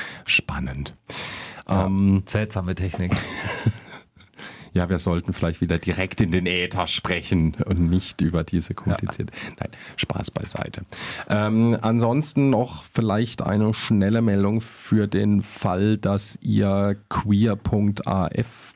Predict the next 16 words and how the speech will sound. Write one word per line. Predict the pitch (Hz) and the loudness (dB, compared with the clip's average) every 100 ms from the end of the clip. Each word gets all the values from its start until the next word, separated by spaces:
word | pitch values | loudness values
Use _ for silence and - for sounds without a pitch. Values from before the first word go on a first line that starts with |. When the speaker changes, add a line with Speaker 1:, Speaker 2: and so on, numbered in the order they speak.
| - | -4
Speaker 1:
benutzt | - 87 92 98 - - | 0 2 2 0 -6 -4
habt. | - - - | -4 -2 -4
Das | 95 | -4
ist, | - - | -4 -4
wenn | - 85 | -2 0
ich | 98 | 0
mich | 104 117 | -2 -2
richtig | - - | -2 0
erinnere, | 98 90 - 87 | 0 0 0 -2
war | - - | -2 -4
das | - - | -4 -4
ein | - 82 | -2 0
Mastodon, | - 101 - 98 92 95 107 104 104 | 0 -2 -2 -2 -2 -2 0 0 -2
äh, | - 98 95 | -2 0 0
Server. | 92 - - 107 117 123 - 95 | 0 0 0 0 0 0 0 0
Ähm, | 95 98 98 | 2 2 2